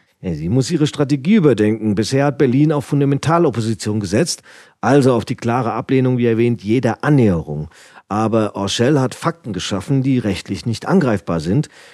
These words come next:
Kartellrechtlich und aufsichtsrechtlich wird er keine Hürden mehr haben. Und die E-U-Kommission hat sogar schon gezeigt, dass sie staatliche Einmischungen in Bankenkonsolidierungen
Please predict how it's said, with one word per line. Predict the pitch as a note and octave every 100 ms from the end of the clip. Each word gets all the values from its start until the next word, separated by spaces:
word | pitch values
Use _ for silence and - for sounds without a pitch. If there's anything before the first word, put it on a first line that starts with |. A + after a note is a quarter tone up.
| -
Kartellrechtlich | G#2+ A2 F#3 G#3+ D3+ - C#3 B2+
und | B2+ -
aufsichtsrechtlich | G#3 F3 A#2+ - G2 - D3 A#2
wird | B2
er | G#2+
keine | - C#3 D#3+ C3+
Hürden | A#2 G2+
mehr | F2+ E2+
haben. | F2 G2 C3 - - - _
Und | C#3 B2+ G#2
die | A#2+ G2+
E-U-Kommission | G#2+ A#3+ D#3 A#2+ G2 C3+ C3
hat | C3
sogar | C#3 C3+ B2+
schon | C3+
gezeigt, | C3+ - - -
dass | B2+ -
sie | A2
staatliche | A#2 G2+ B2 G#2+ -
Einmischungen | G#2 C3 B2+ - C3+ B2
in | G#2+
Bankenkonsolidierungen | G2 A2 - A2+ A2 A2+ A#2+ A2+ A#2 C3 C#3 C#3